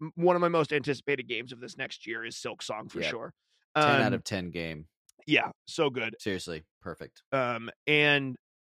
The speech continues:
Speaker 1: uh, I think that this game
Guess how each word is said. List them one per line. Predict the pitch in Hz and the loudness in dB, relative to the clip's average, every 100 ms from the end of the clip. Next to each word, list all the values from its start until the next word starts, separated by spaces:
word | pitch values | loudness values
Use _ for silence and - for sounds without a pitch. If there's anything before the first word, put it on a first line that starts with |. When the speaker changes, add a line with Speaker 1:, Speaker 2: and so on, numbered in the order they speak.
| - | -6
Speaker 1:
uh, | 135 - | -2 2
I | 147 | 0
think | - 170 - | 0 -4 -2
that | 127 143 127 _ _ _ _ _ | 0 2 0 _ _ _ _ _
this | 135 156 156 | 0 2 2
game | - 151 143 143 135 | 2 0 0 -2 -4